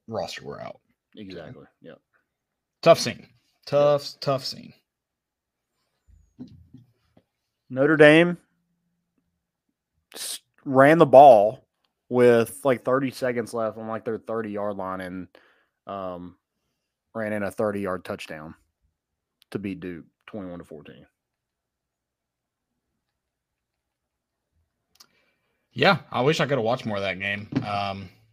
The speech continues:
Speaker 1: I just, I didn't wanna go multi-screen during a Tennessee game. And the Wi-Fi just wasn't great enough to jump back and forth, so it is what it is.
Speaker 2: And I, I guess Alabama's kinda figured it out of,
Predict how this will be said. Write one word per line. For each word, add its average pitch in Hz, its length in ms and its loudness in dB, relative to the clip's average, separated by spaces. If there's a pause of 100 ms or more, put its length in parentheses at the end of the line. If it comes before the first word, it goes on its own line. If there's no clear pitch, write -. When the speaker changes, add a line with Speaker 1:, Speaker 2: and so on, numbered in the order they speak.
(520)
Speaker 1:
I 139 120 -8
just, - 140 -8
I 139 160 -8
didn't 139 140 -4
wanna 120 120 -6
go 104 80 -6
multi-screen 92 540 -12
during 92 160 -10
a 85 60 -12
Tennessee - 320 -18
game. - 260 -18 (720)
And - 80 -16
the 123 80 0
Wi-Fi 131 360 4
just 120 120 -2
wasn't 117 220 -2
great 107 160 -4
enough 110 220 -6
to 104 80 -16
jump 98 180 -8
back 101 160 -8
and 98 100 -14
forth, 101 340 -14 (320)
so - 120 -20 (1800)
it 98 60 -16
is 90 80 -16
what 87 100 -14
it 80 80 -18
is. 90 200 -16 (2500)
Speaker 2:
And 131 80 -4
I, 143 220 2
I 151 60 4
guess 170 240 8
Alabama's 123 540 6
kinda 117 180 -2
figured 113 280 -2
it 110 100 2
out 113 300 2 (120)
of, 104 400 -8